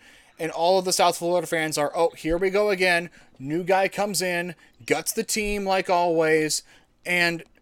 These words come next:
here they are, twenty-seven and twenty-four, and currently sitting with a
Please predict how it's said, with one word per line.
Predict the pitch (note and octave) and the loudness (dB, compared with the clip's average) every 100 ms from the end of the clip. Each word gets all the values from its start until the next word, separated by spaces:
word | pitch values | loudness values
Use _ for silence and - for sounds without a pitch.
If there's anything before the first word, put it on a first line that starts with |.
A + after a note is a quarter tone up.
| _ _ | _ _
here | - F3 | -8 -2
they | G3 G#3 | 0 2
are, | E3+ D3 D3 D#3 - | 4 4 2 -2 -8
twenty-seven | - E3+ F#3 F#3+ E3+ E3+ | -4 -2 2 2 2 0
and | D#3+ | -6
twenty-four, | D#3+ D#3+ D#3 D#3 C#3+ C#3 - _ - _ - - | -4 -4 -2 0 2 2 -2 _ -20 _ -18 -4
and | D#3 D3+ D3 C#3+ _ - - | 0 2 0 -6 _ -20 -18
currently | - G3 G3+ F3+ F3+ | -2 0 0 -2 -4
sitting | E3 - F3+ F3 D#3+ | 0 2 2 2 0
with | D3+ - | -2 0
a | D#3 D3 C#3 | 2 2 2